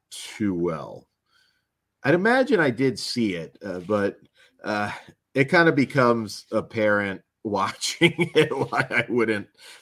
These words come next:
uh, remember this one, uh, too well. So you never quite know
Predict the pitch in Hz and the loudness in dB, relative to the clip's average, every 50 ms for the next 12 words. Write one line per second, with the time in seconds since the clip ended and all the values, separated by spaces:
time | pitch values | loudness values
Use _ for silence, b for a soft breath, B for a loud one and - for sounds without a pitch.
0 | B _ - 120 113 110 110 107 101 110 107 104 107 107 101 98 101 98 98 98 | B _ -2 2 2 2 2 2 0 -2 0 0 0 0 0 -2 -2 -4 -4 -6
1 | - - 101 92 90 87 82 b b b b b _ _ - 76 - - 131 - | -6 -6 -6 -6 -6 -8 -14 b b b b b _ _ -12 -12 -12 -12 -14 -10
2 | - - 127 113 101 98 90 90 85 85 b b b - - 160 156 170 185 196 | -2 0 2 2 2 2 0 -2 -4 -8 b b b -2 2 2 4 4 4 4
3 | 202 196 190 175 - - 165 147 143 139 117 - 127 127 123 120 117 117 113 113 | 4 6 4 4 4 4 4 6 6 4 2 0 0 0 2 2 4 2 2 0
4 | 110 - | -2 -6